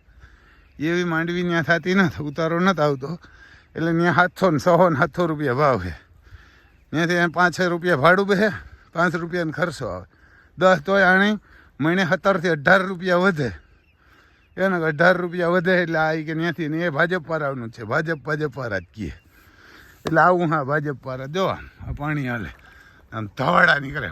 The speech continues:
પાણીમાં. જો આમ પાણીમાં ઊભો. આમાં અટાણે પગ દેવા હેલી ના ને તાર રાતે ના હવારમાં. આ તો ખેડૂના દીકરા કરે. એટલે બોલવું જ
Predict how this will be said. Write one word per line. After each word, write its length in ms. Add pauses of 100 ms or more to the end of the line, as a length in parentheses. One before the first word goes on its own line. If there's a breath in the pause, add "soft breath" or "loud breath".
પાણીમાં. 460
જો 100
આમ 240
પાણીમાં 520
ઊભો. 260 (680 soft breath)
આમાં 240
અટાણે 300
પગ 300
દેવા 260
હેલી 220
ના 140
ને 140
તાર 220
રાતે 320
ના 160
હવારમાં. 600 (1000 loud breath)
આ 100
તો 80 (120)
ખેડૂના 500
દીકરા 380
કરે. 180 (840 loud breath)
એટલે 220
બોલવું 480
જ 20